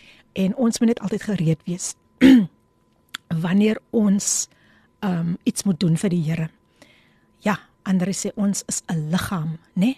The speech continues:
That is so true. That is so true. Andre, jy kan dit nie beter gestel het nie.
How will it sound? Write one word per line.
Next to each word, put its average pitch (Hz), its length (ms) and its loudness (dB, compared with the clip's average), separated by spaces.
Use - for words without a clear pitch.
That 180 160 0
is 175 260 -2
so 185 220 -2
true. - 280 -12
That 208 400 0
is 175 380 -4
so 185 300 -8
true. 185 320 -4
Andre, 226 460 2
jy 190 120 -4
kan 190 160 -4
dit 196 80 -4
nie 196 120 -6
beter 160 340 -4
gestel - 400 -6
het - 240 -20
nie. - 140 -20